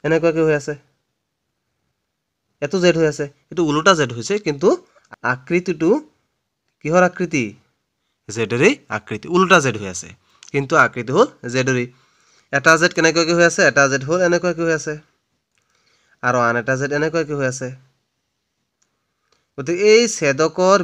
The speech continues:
বিপৰীত পিনে যি কোণ আছে, সেই কোণকেইটা কি হৈ যাব? সমান হ'ব। গতিকে এই কথাটো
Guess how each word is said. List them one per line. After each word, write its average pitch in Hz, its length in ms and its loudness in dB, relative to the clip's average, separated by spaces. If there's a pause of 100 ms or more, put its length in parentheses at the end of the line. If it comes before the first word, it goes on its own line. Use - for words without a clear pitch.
বিপৰীত 151 500 -4
পিনে 156 200 0 (120)
যি 139 100 -6 (140)
কোণ 127 140 -6 (100)
আছে, 120 220 -6 (160)
সেই 131 240 -8
কোণকেইটা 113 440 -10
কি - 120 -14
হৈ 165 120 -8
যাব? 156 100 -6 (760)
সমান 131 480 -2
হ'ব। 98 140 -14 (600)
গতিকে 131 300 -2 (460)
এই 160 220 0
কথাটো 127 300 -2